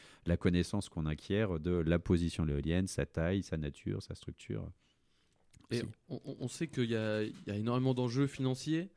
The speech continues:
Speaker 2: Est-ce que vous faites le poids, euh, face à ces, euh, à ces personnes qui, qui gèrent tous ces gros chantiers ? Est-ce qu'on vous écoute ? Est-ce que vous avez des leviers pour justement, euh, bloquer des chantiers justement, ou ?
Speaker 1: Bah, des, des chantiers peuvent être arrêtés effectivement blo-, ou bloqués pour des, euh,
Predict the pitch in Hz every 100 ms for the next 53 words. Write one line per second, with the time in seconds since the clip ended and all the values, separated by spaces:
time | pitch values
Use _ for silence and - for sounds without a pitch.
0 | - - _ - - 135 131 131 139 131
1 | 127 135 147 185 - _ - - 117 117
2 | 113 113 110 107 110 110 127 123 113 -
3 | 120 113 107 107 110 - - - - -
4 | - 117 127 - 143 135 - 117 - 110
5 | 107 127 127 - - - 107 123 127 123
6 | - 151 147 - 123 110 117 123 - 156
7 | 135 - 120 113 110 113 120 117 127 147
8 | 127 107 107 - 117 127 120 107 104 -
9 | - - - 110 135 151 190 165 135 139
10 | 165 139 - 120 135 147 117 110 110 -
11 | 92 101 95 98 - 98 147 113 92 90
12 | 85 80 85 117 98 80 95 87 87 95
13 | 82 80 78 131 131 - 113 95 90 85
14 | 78 73